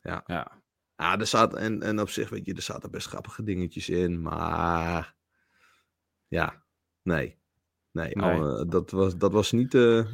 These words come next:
Speaker 1: dat was niet zo,
Speaker 2: <clears throat>
Speaker 1: eh, wat ik van BioWare, eh, gewend was.
Speaker 2: Ik vind het vooral leuk dat wij, zeg maar, qua workflow zoveel zijn verbeterd ten opzichte van vroeger.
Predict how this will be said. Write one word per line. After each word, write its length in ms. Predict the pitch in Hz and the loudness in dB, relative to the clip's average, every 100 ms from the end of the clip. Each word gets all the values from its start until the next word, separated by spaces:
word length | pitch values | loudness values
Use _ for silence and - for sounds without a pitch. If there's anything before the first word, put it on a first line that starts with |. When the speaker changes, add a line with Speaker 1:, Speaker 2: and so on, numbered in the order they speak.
| 135 | 4
Speaker 1:
dat 200 | 120 113 | 4 6
was 140 | 107 | 6
niet 220 | 120 160 | 6 6
zo, 120 | - | 10
Speaker 2:
<clears throat> 100 | 156 | 10
Speaker 1:
eh, 360 | 147 143 139 95 | 12 10 8 6
wat 160 | 113 127 | 8 8
ik 80 | 139 | 6
van 240 | - 123 | 4 8
BioWare, 840 | 104 113 117 104 107 107 104 92 | 10 10 10 8 8 8 6 4
eh, 300 | - 101 98 90 | 2 2 4 2
gewend 460 | - 110 104 104 | 0 2 4 4
was. 400 | 78 71 69 - - _ _ _ _ _ _ - - - | 4 -2 -2 -8 -14 _ _ _ _ _ _ -20 -20 -20
Speaker 2:
Ik 300 | _ - - | _ -8 -2
vind 120 | 120 | -2
het 20 | 123 | 4
vooral 280 | 131 135 | 10 12
leuk 160 | 131 131 | 12 8
dat 120 | 131 | 6
wij, 320 | 127 120 123 | 6 6 6
zeg 140 | 120 123 | 4 2
maar, 140 | 113 | 2
qua 200 | - 120 | 8 6
workflow 680 | 117 139 156 - 107 110 107 - | 8 6 6 8 8 8 4 -4
zoveel 520 | - 160 151 143 143 | 0 8 8 10 8
zijn 200 | 135 131 | 8 6
verbeterd 600 | 120 110 135 139 110 - - | 6 8 8 6 0 -6 -2
ten 120 | 123 | 2
opzichte 240 | 113 117 | 2 0
van 160 | 117 110 | 0 0
vroeger. 540 | - 151 135 113 95 | 2 2 4 2 0